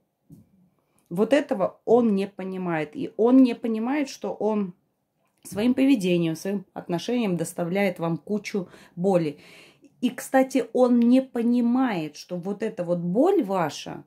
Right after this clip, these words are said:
она может в итоге поставить точку на ваших с ним отношениях. Без оглядки как-то на вас живёт мужчина, считая, что я ей дорог, я ей нужен.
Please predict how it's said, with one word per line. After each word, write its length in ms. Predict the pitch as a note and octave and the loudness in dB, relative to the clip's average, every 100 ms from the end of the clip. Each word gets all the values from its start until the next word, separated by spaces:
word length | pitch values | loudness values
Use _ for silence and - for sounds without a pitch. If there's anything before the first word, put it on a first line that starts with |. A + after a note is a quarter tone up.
| _ | _
она 260 | - E3+ A3 | -8 -2 0
может 360 | A3+ A3 G3+ F#3+ | 2 0 -2 -2
в 200 | F#3 A3 | 0 0
итоге 440 | A3 E4 C#4 G3 | 0 2 2 0
поставить 680 | - F3+ - A#3 A3 A3 - | -4 -10 -4 -2 -2 -4 -2
точку 420 | A#3 G3 - E3+ | 0 0 -4 -6
на 140 | E3 | -4
ваших 380 | D#3+ G3+ - G3 | -2 -4 -6 -12
с 100 | - | -10
ним 200 | F3+ F3 - | -8 -8 -10
отношениях. 960 | D#3 E3+ E3+ - G3 F#3 E3+ D#3+ D3 - _ _ _ _ _ _ _ _ _ _ _ _ _ _ _ - | -8 -4 -4 -2 0 2 2 0 -4 -6 _ _ _ _ _ _ _ _ _ _ _ _ _ _ _ -8
Без 280 | F#3 A#3+ A3 | 0 2 4
оглядки 580 | C#4 D#4 F4+ C4+ - G#3+ | 2 2 2 0 -4 -6
как-то 360 | G#3 G3 G3+ | -6 -6 -6
на 160 | G3 G3 | -4 -4
вас 360 | G#3+ A3 D3+ | -2 -2 -4
живёт 460 | D#3+ E3+ F#3 F3 - | -6 -8 -4 -4 -4
мужчина, 480 | E3+ E3 - E3+ D3+ | -6 -6 -6 -4 -4
считая, 420 | - F3 F3+ F3 | -8 -6 -2 -2
что 200 | - E3+ | -2 -4
я 220 | E3+ F#3 | -2 0
ей 240 | F3+ F3+ F3+ | 2 2 0
дорог, 500 | F#3 F#3+ D#3+ D3 _ | 0 0 -2 -6 _
я 180 | F3+ E3+ | -2 0
ей 160 | D#3+ D#3+ | 2 0
нужен. 560 | G3 E4 C#4+ F3+ C#3+ | 4 4 2 -2 -6